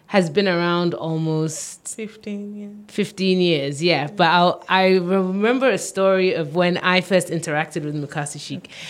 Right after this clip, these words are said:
Speaker 1: and I wonder if you remember it.
Speaker 2: Hmm.
Speaker 1: It was twenty fifteen, and you just opened your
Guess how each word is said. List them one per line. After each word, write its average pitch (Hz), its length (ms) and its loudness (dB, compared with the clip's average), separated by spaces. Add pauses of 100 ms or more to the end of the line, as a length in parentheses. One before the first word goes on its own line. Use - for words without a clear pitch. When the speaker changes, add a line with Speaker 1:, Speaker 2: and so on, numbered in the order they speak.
(240)
Speaker 1:
and 190 260 2
I 175 80 4
wonder 196 240 4
if 185 180 2
you 151 140 -2
remember 156 380 -2
it. - 300 -8 (320)
Speaker 2:
Hmm. 196 340 -6
Speaker 1:
It 196 100 6
was 190 160 4
twenty 247 400 6
fifteen, 180 840 2 (840)
and 190 240 4
you 196 100 2
just 220 360 2
opened 190 560 2
your 156 600 2